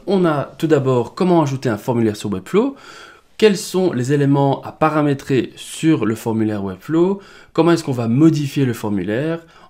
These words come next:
On va voir aussi les éléments, donc un petit zoom sur toutes les fonctionnalités que tu vas pouvoir ajouter sur ce fameux formulaire Webflow. On va voir ensemble comment configurer,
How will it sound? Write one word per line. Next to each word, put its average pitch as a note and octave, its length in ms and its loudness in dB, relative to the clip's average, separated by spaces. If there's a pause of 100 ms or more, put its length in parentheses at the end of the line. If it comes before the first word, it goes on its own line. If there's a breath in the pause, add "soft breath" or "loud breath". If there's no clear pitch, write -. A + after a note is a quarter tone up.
On F3 60 4
va F3 140 2
voir D#3+ 160 0
aussi C#3 480 -4
les D#3+ 260 4
éléments, D#3 540 0 (100)
donc G#2+ 160 -8
un G#2 80 -4
petit D#3+ 280 -4
zoom C#3 220 2
sur G#2+ 220 -14
toutes G3 180 -4
les F3+ 60 -2
fonctionnalités C#3 560 -4
que C3+ 100 -10
tu - 80 -16
vas G#2+ 100 -8
pouvoir G#2+ 320 -4 (340 loud breath)
ajouter C#3+ 560 -2
sur - 400 -4
ce - 80 -8
fameux A#2 240 -6
formulaire G2+ 420 -8
Webflow. F#3+ 520 -4 (380 loud breath)
On E3+ 100 2
va F3 80 4
voir D#3 140 0
ensemble C#3 280 -2
comment A2 240 -4
configurer, C#3 920 2